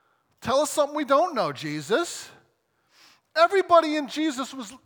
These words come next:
the, the Je-, was listening to Jesus would have already believed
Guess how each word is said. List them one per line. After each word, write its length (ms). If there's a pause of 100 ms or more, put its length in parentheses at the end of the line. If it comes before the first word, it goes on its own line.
the, 200
the 100
Je-, 260
was 260
listening 340
to 80
Jesus 540 (220)
would 160
have 120
already 520
believed 840